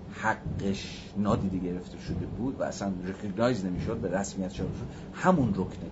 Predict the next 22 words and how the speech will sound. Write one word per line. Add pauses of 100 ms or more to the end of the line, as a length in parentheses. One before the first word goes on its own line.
که،
همون (180)
امر
مطرود
و
حذف
شده
است
که (440)
به
نام
مردم،
به
نام
ما
مردم (1120)
وارد
صحنهٔ
سیاست
می‌شه (1160)
و
می‌خواد